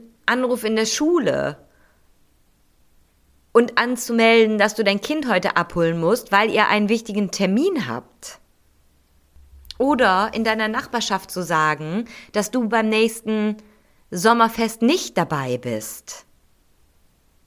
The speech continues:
weil es gerade alles ein bisschen viel ist.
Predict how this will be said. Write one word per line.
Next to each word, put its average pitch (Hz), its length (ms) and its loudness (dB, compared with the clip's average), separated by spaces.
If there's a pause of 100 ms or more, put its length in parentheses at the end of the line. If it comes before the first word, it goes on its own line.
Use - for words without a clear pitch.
(400)
weil 202 420 4
es - 160 -2
gerade 208 380 2
alles 214 240 0
ein 214 80 0
bisschen 202 280 -2
viel 415 360 2
ist. - 560 -6